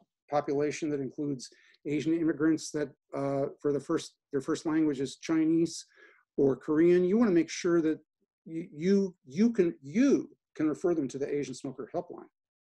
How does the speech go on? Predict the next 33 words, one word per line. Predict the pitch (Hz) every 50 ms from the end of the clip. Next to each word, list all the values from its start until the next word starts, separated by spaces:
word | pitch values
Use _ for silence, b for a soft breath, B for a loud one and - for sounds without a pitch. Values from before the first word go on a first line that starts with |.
| _ -
not | 143 139 139 156 - _
depend | - 110 - 147 147 139
on | 131 120 120
them | 131 139 143 143
to | 135 139
kind | 131 - 127 123 117
of | 110 107 - _ _ _ _ _ _ _
figure | - 135 131 123
that | 120 120 123
out. | 135 120 104 - _ _ _ _ _ _ _ _ _ _ _ _ _ -
And | 170 180 185 185 175
you | 170 165
have | 175 151 -
to | 180
make | 170 160 -
sure | - - 165 165 165
that | 156 139
there's | 151 147 127 131
metrics | 123 135 165 175 170 - 151 131 - -
on | 131 117
tobacco | - 123 131 127 131 - -
use | 135 123 120
treatment | - - - 147 143 131 127 131 131 -
that | 127 127
are | 120 120 - - -
part | - 160 156 156 151 -
of | 117 117
whatever | 127 135 143 160 156 156 156 156 151 147 - _ _ _ -
your | 131 127
healthcare | - 151 143 - - 139
setting | 135 - 151 143 135 135
is | 131 117 -
doing, | - 131 135 135 135 131 127 123